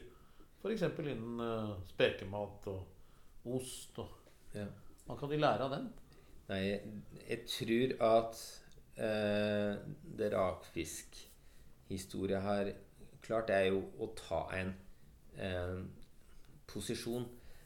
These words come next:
Speaker 2: Og jeg siterer, eh, Spar International-sjefen. Han, eh, kom med følgende råd til sine kjøpmenn, er liksom, «What are you going to be known for?» Altså, hva er det du skal bli kjent for? Og, eh,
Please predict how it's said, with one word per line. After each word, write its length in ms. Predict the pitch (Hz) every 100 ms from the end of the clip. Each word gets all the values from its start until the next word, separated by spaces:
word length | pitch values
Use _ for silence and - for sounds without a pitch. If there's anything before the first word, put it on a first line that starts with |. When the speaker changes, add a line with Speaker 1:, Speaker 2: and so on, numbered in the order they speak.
| -
Speaker 2:
Og 80 | -
jeg 120 | 104 98
siterer, 760 | 107 - 87 - 90 95 95 95 - - 110
eh, 340 | 95 92 87
Spar 300 | - - 92 110
International-sjefen. 1200 | 101 98 87 - - 92 87 - - 92 - 117 - - - - - -
Han, 400 | 98 104 107 107
eh, 920 | 104 104 101 98 101 101 95 101 92 95 -
kom 200 | - 95
med 180 | 95 95
følgende 400 | - 85 90 95
råd 220 | 90 85 -
til 280 | 92 85 - - - - - - - - -
sine 300 | - 123 101
kjøpmenn, 500 | 98 95 90 120 135 -
er 140 | 104 98
liksom, 300 | 95 92 92 - -
«What 320 | 110 117 - -
are 120 | 107
you 260 | 107 101 104
going 440 | 104 101 98 104
to 140 | - 101
be 160 | 101 104
known 440 | 104 95 98 110 104
for?» 400 | - - - - - -
Altså, 160 | -
hva 200 | 98 - 92
er 40 |
det 120 | 95
du 80 | 95
skal 180 | - 98
bli 100 | 110
kjent 320 | - 95 92
for? 160 | - - - - - - - - - - - - -
Og, 400 | 101 101 107 107
eh, 340 | 107 107